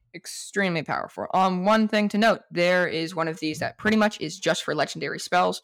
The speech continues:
It enters tapped and taps for two color, or two colored mana, I'm pretty sure. Uh, and, uh, you can only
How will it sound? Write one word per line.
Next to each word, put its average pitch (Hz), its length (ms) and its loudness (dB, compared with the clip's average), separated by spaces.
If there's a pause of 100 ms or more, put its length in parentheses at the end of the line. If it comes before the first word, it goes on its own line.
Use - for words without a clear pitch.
(360)
It 170 240 -2
enters 170 320 -2
tapped - 520 -4 (300)
and 156 180 -4
taps - 420 -4 (120)
for 160 440 0 (240)
two 170 400 -2
color, 214 480 0
or 160 160 0
two - 260 -2
colored 185 380 0
mana, 220 240 2
I'm 214 140 2
pretty 208 180 -6
sure. 202 320 -2 (340)
Uh, 165 220 4 (380)
and, 175 420 2
uh, 160 320 4 (280)
you 165 100 -8
can 180 100 0
only 185 320 0